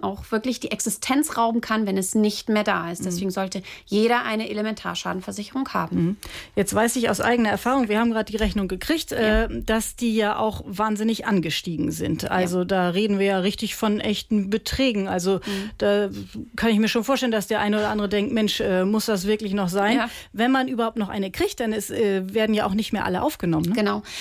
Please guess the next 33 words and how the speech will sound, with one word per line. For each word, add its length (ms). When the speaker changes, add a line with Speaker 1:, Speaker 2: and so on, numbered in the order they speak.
Speaker 1:
Also 160
letztendlich 380
muss 160
man 100
sagen, 320
äh, 160
auch 140
bei 100
der 100
normalen 440
Wohngebäudeversicherung, 1000
wo 100
ja 100
der 120
Sturmschaden 760
mitversichert 580
ist, 160
auch 120
da 220
steigen 340
die 80
Prämien. 460
Denn 160
Stürme 500
nehmen 380
ebenso 340
zu 300
wie 340
N-, 240
Witterungsniederschläge 1040
durch, 320
äh, 80
Starkregen. 580